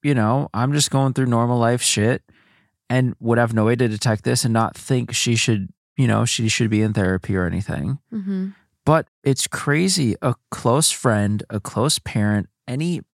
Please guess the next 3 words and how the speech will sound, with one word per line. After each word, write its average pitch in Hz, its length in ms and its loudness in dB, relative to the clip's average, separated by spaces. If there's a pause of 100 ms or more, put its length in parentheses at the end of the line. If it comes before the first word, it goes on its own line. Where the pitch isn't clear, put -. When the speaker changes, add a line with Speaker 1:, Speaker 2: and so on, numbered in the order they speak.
(200)
Speaker 1:
colleague, 120 640 2 (1040)
uh, 101 420 2 (200)
or 110 520 0